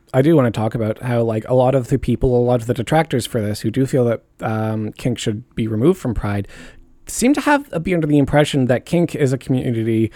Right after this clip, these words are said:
which does not accept consent, which does not follow the rules of consent. Um, and I think this goes back to your, um, the component of how, uh, the queer experience, the early queer experience, has been removed from social circles, has been removed from physical places and moved into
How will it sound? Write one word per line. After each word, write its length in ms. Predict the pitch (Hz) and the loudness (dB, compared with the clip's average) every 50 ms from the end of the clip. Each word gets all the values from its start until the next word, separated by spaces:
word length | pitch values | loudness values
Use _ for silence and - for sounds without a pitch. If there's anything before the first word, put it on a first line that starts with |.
| - - - - - | -14 -20 -20 -20 -2
which 320 | - 165 135 127 - - | 4 4 4 4 4 4
does 220 | - 147 123 - | 4 4 4 6
not 420 | 131 127 151 202 214 160 - - - _ _ | 4 6 6 6 6 4 0 -2 -10 _ _
accept 380 | 123 113 - - 113 - - | -4 -4 -2 -4 -6 -6 -6
consent, 400 | - - 98 - - 107 92 - | -8 -8 -8 -6 -6 -8 -6 -2
which 160 | - 117 - - | -2 -2 -2 0
does 220 | - 135 107 117 | -2 -2 4 6
not 240 | 139 156 - - - | 6 6 6 6 2
follow 240 | - 147 123 107 110 | 0 0 2 2 0
the 120 | 101 107 | -2 -2
rules 200 | 98 110 107 101 | -2 -2 -2 -4
of 80 | 123 101 | -6 -8
consent. 420 | - 107 98 - - - - - - - - - - - - _ | -8 -8 -8 -6 -8 -10 -10 -14 -18 -20 -20 -20 -20 -20 -8 _
Um, 260 | - 127 127 131 139 | 4 6 6 6 6
and 120 | 120 139 147 | 6 4 2
I 40 | |
think 200 | 143 - 175 160 | 4 4 2 2
this 100 | - 160 - | 2 2 4
goes 200 | - 151 143 120 | 4 4 4 4
back 240 | - 135 127 - - | 2 0 0 -2 -2
to 140 | - 143 135 | 0 2 4
your, 680 | 127 123 123 120 120 120 120 120 120 117 113 104 - | 6 6 6 6 6 4 4 4 4 2 2 -2 -4
um, 720 | - 120 120 113 110 110 110 117 120 120 120 120 139 143 | -8 -6 -4 -4 -2 -2 -2 -4 -4 -6 -8 -10 -10 -6
the 220 | 147 147 135 123 123 | -2 0 0 0 0
component 400 | - 131 123 131 131 123 117 - | 0 0 2 2 2 2 0 -2
of 100 | 107 120 | -6 -10
how, 540 | - - - 117 117 117 117 117 120 127 - - - - - - _ _ _ _ - | -8 -8 -6 -4 -2 0 2 2 0 0 -2 -8 -18 -20 -20 -20 _ _ _ _ -8
uh, 120 | - 113 113 | -6 -4 -4
the 100 | 127 135 | -4 -4
queer 180 | - - 143 | 0 2 2
experience, 520 | 123 - - - 131 135 135 123 113 104 - | 2 2 0 0 0 2 2 2 0 0 -2
the 100 | 120 92 | -2 0
early 220 | 117 131 151 156 | 2 2 2 0
queer 180 | 147 - 127 113 | 0 0 -2 -2
experience, 400 | 110 - - 117 113 110 113 117 | -2 -4 -6 -4 -4 -4 -2 -2
has 100 | 123 120 | -2 0
been 200 | 123 127 127 123 | 0 0 0 2
removed 500 | - 127 123 127 123 131 143 147 135 - | 2 2 4 6 6 6 6 6 4 2
from 160 | - 143 117 | -2 -4 -2
social 300 | - 123 110 104 - 110 | 0 -2 -2 -2 -4 -6
circles, 340 | - - 98 - - 117 120 | -6 -8 -8 -8 -10 -10 -10
has 80 | 113 | -6
been 160 | 107 123 120 117 | -4 -2 -2 0
removed 300 | 127 131 143 151 143 - | 4 4 4 4 4 2
from 100 | 147 123 | 0 0
physical 240 | 120 113 - - | 0 -2 -2 -4
places 420 | 110 - - 185 175 - 151 120 113 | -2 2 2 2 4 4 0 0 2
and 80 | 117 | 2
moved 160 | 120 127 113 - | 2 2 2 2
into 160 | 127 110 | -2 -2